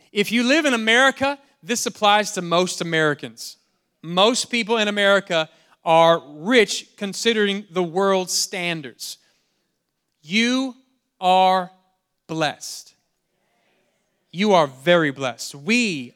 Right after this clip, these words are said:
are blessed. We are blessed. We are blessed. Put the Bi-, okay, all the Disney fans. Yeah, you got that. By the way, I went to Club thirty-three, Disney fans. Yeah,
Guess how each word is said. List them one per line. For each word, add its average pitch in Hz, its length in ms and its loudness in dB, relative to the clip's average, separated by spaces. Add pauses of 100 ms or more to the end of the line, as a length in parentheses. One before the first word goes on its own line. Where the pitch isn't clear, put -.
are 156 200 0
blessed. 139 420 -4
We 220 600 -2 (300)
are 185 500 0 (420)
blessed. 254 560 -4
We 131 160 -20
are 170 160 -10
blessed. 233 540 -6
Put - 140 -20
the 175 80 -16
Bi-, 214 240 -6
okay, 165 280 -4 (300)
all 165 80 -6
the 160 80 0
Disney 151 260 -2
fans. 143 480 -4 (1700)
Yeah, 143 140 -10
you 139 100 -6
got 139 240 -4
that. 117 180 -8 (1160)
By 170 120 2
the 165 80 2
way, 151 180 4
I 147 100 -2
went 156 140 -4
to 139 80 -8
Club 139 220 -6
thirty-three, 135 440 -6
Disney 127 260 -12
fans. 123 340 -14 (1800)
Yeah, 135 220 -2